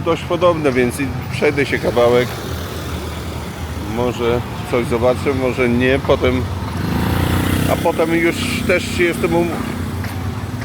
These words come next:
jest, no można powiedzieć, że już jestem umówiony znowu na to samo, czyli Jezu, ale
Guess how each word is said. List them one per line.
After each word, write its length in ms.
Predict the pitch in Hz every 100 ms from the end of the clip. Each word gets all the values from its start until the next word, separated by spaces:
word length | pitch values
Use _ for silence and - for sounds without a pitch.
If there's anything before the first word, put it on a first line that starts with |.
| 131
jest, 200 | 139 - - 143
no 80 | 180
można 320 | 185 196 180
powiedzieć, 360 | 175 190 156 139
że 80 | 127
już 200 | 143 143
jestem 280 | 143 151
umówiony 760 | 143 143 139 147 143 143 139 147 - - - - - - - - - - - - - 120 - 139
znowu 360 | 160 165 156
na 220 | 147 143 135 135 131 120 - - - - - - - - -
to 100 | 143
samo, 480 | - 180 175 156 123 117
czyli 380 | 120 110 110 110 92 - - - - - - - - - - 85
Jezu, 540 | 101 113 95 82 85 87
ale 180 | 104